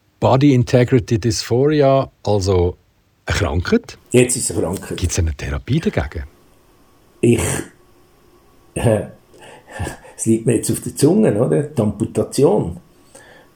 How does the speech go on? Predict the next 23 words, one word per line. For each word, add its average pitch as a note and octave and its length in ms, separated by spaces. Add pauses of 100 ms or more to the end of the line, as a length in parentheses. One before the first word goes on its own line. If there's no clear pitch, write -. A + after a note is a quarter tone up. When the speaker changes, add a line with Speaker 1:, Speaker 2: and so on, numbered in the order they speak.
Speaker 2:
Das G#2+ 200
ist B2+ 140
einfach B2 260
das - 220
Einzige, E3 840
wo B2+ 100
man A#2 220
weiss, G#2+ 640 (460)
dass, A#2 420
da - 80
gibt's - 200
auch D2+ 100
Studien D#3 480
mit A#2 140
einundzwanzig A#2 720
Betroffenen, D3+ 640
wo, A2+ 360
wo G#2+ 80
das - 440
lange C#3 680
Jahre A2+ 380
gehabt - 120
haben C#3+ 440